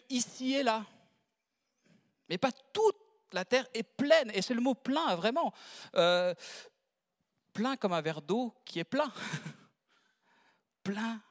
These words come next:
de la gloire de Dieu, rempli de la gloire de Dieu. Est-ce que les séraphins se sont trompés ? Je pense pas. Je pense que Dieu veut nous faire monter dans des hauteurs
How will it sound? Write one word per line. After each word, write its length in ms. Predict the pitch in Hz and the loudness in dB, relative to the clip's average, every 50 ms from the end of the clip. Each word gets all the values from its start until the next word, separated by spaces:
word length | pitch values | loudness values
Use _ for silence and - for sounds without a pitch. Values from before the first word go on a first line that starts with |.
| _ _ _ _ _ _ _ _ _ _ _ _ _ - | _ _ _ _ _ _ _ _ _ _ _ _ _ -10
de 60 | 147 | -8
la 120 | 143 147 | -8 -8
gloire 260 | 143 139 151 151 143 139 | -6 -6 -6 -6 -6 -8
de 80 | 143 | -10
Dieu, 160 | 131 - 127 | -10 -8 -8
rempli 680 | 123 120 - - - 202 220 202 - - 170 175 190 190 | -8 -8 -8 -6 -6 -6 -6 -8 -10 -12 -12 -10 -10 -10
de 80 | - 131 | -10 -10
la 100 | 127 127 | -10 -8
gloire 240 | 117 127 127 120 117 | -6 -6 -6 -6 -6
de 80 | 120 | -8
Dieu. 220 | 117 - 104 98 - _ _ _ _ _ _ _ _ _ _ _ _ _ _ _ _ _ _ _ _ _ _ _ _ _ _ _ _ _ _ _ _ _ _ _ _ _ _ _ _ _ _ _ _ _ _ _ _ _ _ _ _ _ _ _ _ _ _ _ _ _ _ _ _ _ _ _ _ _ _ _ _ _ _ _ _ _ _ _ _ _ _ _ _ _ _ _ _ _ | -10 -10 -12 -14 -14 _ _ _ _ _ _ _ _ _ _ _ _ _ _ _ _ _ _ _ _ _ _ _ _ _ _ _ _ _ _ _ _ _ _ _ _ _ _ _ _ _ _ _ _ _ _ _ _ _ _ _ _ _ _ _ _ _ _ _ _ _ _ _ _ _ _ _ _ _ _ _ _ _ _ _ _ _ _ _ _ _ _ _ _ _ _ _ _ _
Est-ce 160 | - 120 - - | -16 -14 -12 -10
que 100 | - 127 | -10 -10
les 80 | 123 | -10
séraphins 380 | 120 - 139 131 135 123 - 139 | -10 -10 -10 -10 -10 -10 -10 -12
se 80 | - | -12
sont 100 | - 127 | -12 -14
trompés ? 380 | - - - 117 - - 139 - | -14 -14 -16 -14 -12 -12 -12 -12
Je 80 | - - | -14 -16
pense 240 | - - - - | -16 -16 -16 -16
pas. 240 | - 139 120 - 165 _ _ _ _ _ _ _ _ _ _ _ _ _ _ _ _ _ _ _ _ _ _ _ _ _ _ _ _ _ _ _ _ _ _ _ _ _ _ _ _ _ _ _ _ - | -16 -16 -16 -16 -18 _ _ _ _ _ _ _ _ _ _ _ _ _ _ _ _ _ _ _ _ _ _ _ _ _ _ _ _ _ _ _ _ _ _ _ _ _ _ _ _ _ _ _ _ -20
Je 80 | - - | -10 -4
pense 240 | - 240 170 - | -4 -2 -2 -2
que 80 | - 170 | -4 -6
Dieu 560 | 147 131 123 143 170 190 226 254 240 - - _ - | -6 -6 -4 -2 -2 -2 -2 -4 -8 -12 -14 _ -10
veut 320 | 143 135 131 143 165 220 247 | -10 -8 -4 -2 0 0 0
nous 80 | 226 | 0
faire 220 | 190 - 190 165 151 | -2 -4 -6 -6 -6
monter 500 | 160 180 185 185 - 160 156 180 190 - _ _ _ _ _ _ _ _ _ _ _ - | -6 -6 -6 -6 -6 -6 -6 -6 -8 -12 _ _ _ _ _ _ _ _ _ _ _ -20
dans 280 | 135 131 147 170 185 175 | -6 -4 -2 -2 -2 -4
des 160 | 160 151 156 - | -6 -8 -6 -4
hauteurs 720 | - 147 151 - 143 127 135 147 151 - - - - _ | -6 -6 -4 -2 -2 -2 -2 -2 -8 -12 -18 -20 -20 _